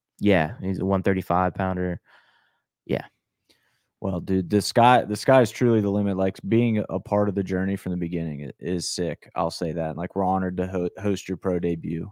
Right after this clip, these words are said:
Speaker 2: I know you got options. I know a man like Lucas Siebert's got options. So thank you for trusting us with it, man. That means a lot for real because it, we're nothing without the fighters. Like, I say that to Ryan all the time, to Jim all the time, to Danny Palm all the time. Like,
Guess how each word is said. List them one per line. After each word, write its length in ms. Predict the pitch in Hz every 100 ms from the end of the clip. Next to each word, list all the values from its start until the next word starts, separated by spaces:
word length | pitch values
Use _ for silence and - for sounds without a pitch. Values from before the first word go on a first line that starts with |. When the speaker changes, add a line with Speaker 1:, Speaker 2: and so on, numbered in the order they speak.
| -
Speaker 2:
I 40 |
know 100 | 107
you 120 | 107
got 140 | 104 90
options. 400 | 87 90 98 95
I 60 | 107
know 160 | 120
a 40 | 113
man 200 | 110 104
like 180 | 98 104
Lucas 300 | 104 92 -
Siebert's 300 | 95 92 -
got 160 | 92
options. 460 | 85 87 - 90 -
So 80 | 90
thank 340 | - 98 92
you 80 | 92
for 260 | - 90 - _ _ -
trusting 400 | 113 98 95 90
us 220 | 87 -
with 200 | 85 -
it, 120 | 87
man. 240 | 69 - - -
That 80 | 95
means 200 | 98 92
a 60 | 87
lot 280 | 90 80 -
for 80 | 87
real 200 | 90 85
because 360 | 87 87 85 - _ _ _ _ _ _ _ -
it, 280 | 113 117 -
we're 420 | 120 110 110 131
nothing 400 | 127 120 113 107
without 240 | 98 92 85
the 60 |
fighters. 460 | - 90 82 - -
Like, 140 | 85
I 60 | 92
say 260 | - 101 92
that 300 | 87 85 - _ _ -
to 100 | 87
Ryan 440 | 90 87 90 90
all 120 | 87
the 80 | 85
time, 320 | - 92 90 85
to 80 |
Jim 300 | 87 92 92
all 140 | 87 82
the 60 |
time, 320 | 82 87 85 85
to 80 | 87
Danny 240 | 90 87
Palm 280 | - 90 87
all 80 | 76
the 60 | 76
time. 260 | - - -
Like, 200 | 71